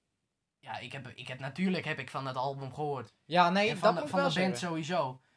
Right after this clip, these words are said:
Speaker 1: Maar ik had niet verwacht dat vijf nummers van de dertien nummers uit dit album, eh,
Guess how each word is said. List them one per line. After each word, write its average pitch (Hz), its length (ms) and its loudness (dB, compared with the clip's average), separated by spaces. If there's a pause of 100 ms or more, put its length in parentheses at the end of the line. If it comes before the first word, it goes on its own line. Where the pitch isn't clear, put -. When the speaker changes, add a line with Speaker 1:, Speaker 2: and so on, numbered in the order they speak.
(260)
Speaker 1:
Maar 135 220 -2
ik 127 260 -4
had 120 160 -8
niet 113 200 -12
verwacht 139 360 -4
dat 147 160 -12
vijf 165 320 0
nummers 165 580 -6
van 170 320 -4
de 156 120 -6
dertien 160 380 -8
nummers 156 360 -6
uit 156 200 0
dit 151 140 -12
album, 156 540 -2
eh, 151 400 -8